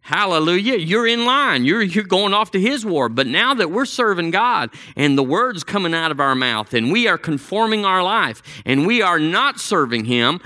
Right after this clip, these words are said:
he's got a file on you saying, "There's gotta be a weakness here." You know, it just takes one screen door in a submarine to make the whole thing go to the bottom.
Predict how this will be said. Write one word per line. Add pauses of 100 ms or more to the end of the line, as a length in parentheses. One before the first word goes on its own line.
(180)
he's
got
a
file
on
you
saying,
"There's
gotta
be
a
weakness
here." (320)
You
know,
it
just
takes
one
screen
door
in
a
submarine
to
make
the
whole
thing
go
to
the
bottom.